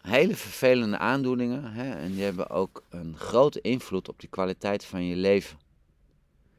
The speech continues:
Maar ja, we weten inmiddels, als jij, ehm, alle podcasts hebt gevolgd, ehm, hè, dat het hier eigenlijk ook een beschermingsmechanisme,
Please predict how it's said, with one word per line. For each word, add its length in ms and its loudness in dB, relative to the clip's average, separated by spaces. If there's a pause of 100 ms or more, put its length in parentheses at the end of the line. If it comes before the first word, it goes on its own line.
(400)
Maar 120 2
ja, 80 8
we 100 8
weten 260 10
inmiddels, 400 4
als 200 -2
jij, 480 2 (120)
ehm, 260 -16
alle 240 -6
podcasts 520 -4
hebt 140 -8
gevolgd, 680 0 (1300)
ehm, 240 -16 (240)
hè, 140 -8
dat 220 -8
het 140 -20
hier 200 -4
eigenlijk 340 -2
ook 60 -12
een 100 -2
beschermingsmechanisme, 1700 2